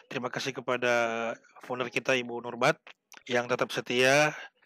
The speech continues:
menemani kita maupun mengarahkan kita ten-, bersama dalam kegiatan Saku-Saku Bersama Bintang. Ya, dengan demikian saya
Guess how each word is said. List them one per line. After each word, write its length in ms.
menemani 400
kita 160
maupun 320
mengarahkan 320
kita 240
ten-, 180
bersama 320
dalam 160
kegiatan 480
Saku-Saku 400
Bersama 320
Bintang. 400
Ya, 160
dengan 240
demikian 400
saya 340